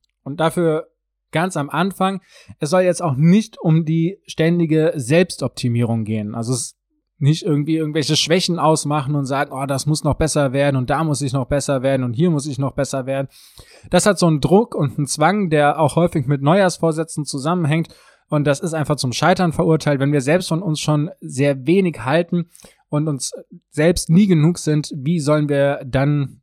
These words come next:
ja, das Empowerment haben, das Selbstbewusstsein haben,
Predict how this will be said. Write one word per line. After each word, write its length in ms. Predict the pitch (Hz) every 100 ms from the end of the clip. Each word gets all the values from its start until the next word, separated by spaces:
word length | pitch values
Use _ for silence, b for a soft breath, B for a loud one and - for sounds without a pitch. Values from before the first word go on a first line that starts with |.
| _
ja, 160 | 131 131
das 140 | 139
Empowerment 640 | 143 - 185 196 156 147 113
haben, 320 | 131 143 151 b b b
das 100 | 131
Selbstbewusstsein 800 | 143 170 151 135 143 - 135 110
haben, 320 | 127 131 131